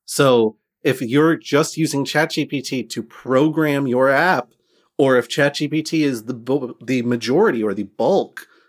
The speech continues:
of the app programming, you don't own any of that code. So someone can just copy your code, punch it into a different application with a similar name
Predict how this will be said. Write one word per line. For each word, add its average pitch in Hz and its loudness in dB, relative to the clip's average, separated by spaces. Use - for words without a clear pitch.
of 120 -2
the 127 -2
app 131 -2
programming, 120 0
you 147 0
don't 285 0
own 180 2
any 151 0
of 127 0
that 131 -2
code. 151 -2
So - -6
someone 208 2
can 175 -2
just 160 -4
copy 175 -6
your 135 -4
code, 127 0
punch 190 -2
it 185 2
into 175 2
a 143 0
different 151 0
application 147 -2
with 117 2
a 107 0
similar 147 -2
name 123 -2